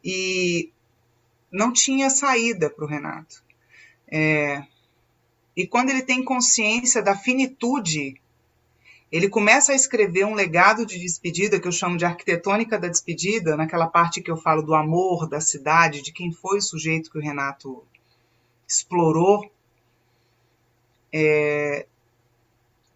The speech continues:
é muito sofrido pensar nisso. E essa positividade estranha que a gente percebe, eu fico pensando assim,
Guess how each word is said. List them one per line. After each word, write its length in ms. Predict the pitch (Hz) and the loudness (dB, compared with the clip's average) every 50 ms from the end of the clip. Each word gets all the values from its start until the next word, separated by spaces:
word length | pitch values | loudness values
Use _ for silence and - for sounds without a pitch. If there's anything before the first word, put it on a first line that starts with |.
| _ - | _ 0
é 120 | 196 202 | 0 2
muito 260 | 220 269 320 320 349 | 2 0 -2 -2 -4
sofrido 640 | - - 349 330 339 - - 269 269 285 220 233 202 | -2 -2 -2 -2 -4 -4 -2 0 0 0 -2 -4 -2
pensar 440 | - 190 175 170 - - 165 156 | 0 2 4 4 4 4 4 2
nisso. 460 | 151 147 143 139 139 135 - - - - | 0 -2 -4 -4 -4 -6 -6 -6 0 4
E 80 | 180 | 6
essa 220 | 208 254 - 311 302 | 6 6 6 4 2
positividade 880 | 302 - 262 277 302 294 262 - - 233 214 175 165 180 185 185 170 175 | 2 4 4 4 4 4 2 0 -2 -2 0 4 6 6 6 6 6 4
estranha 720 | 170 - - - - 185 180 190 220 226 190 151 143 147 | 6 6 6 4 4 0 2 2 2 2 2 0 -2 -4
que 160 | - - 160 | -6 -6 -4
a 20 | 156 | -4
gente 240 | 156 160 160 - | -2 -2 -4 -4
percebe, 720 | - 170 156 156 - - 180 180 190 190 175 143 139 147 170 | -4 -4 -2 -2 0 2 2 4 4 2 0 -2 -6 -8 -10
eu 80 | 170 | -10
fico 200 | 165 - 233 233 | -10 -10 -10 -8
pensando 500 | - 240 226 214 - - 226 220 220 220 | -4 -2 2 4 4 4 4 2 -2 -2
assim, 420 | 214 208 - - - 151 139 135 | 0 0 0 -2 -2 -4 -6 -8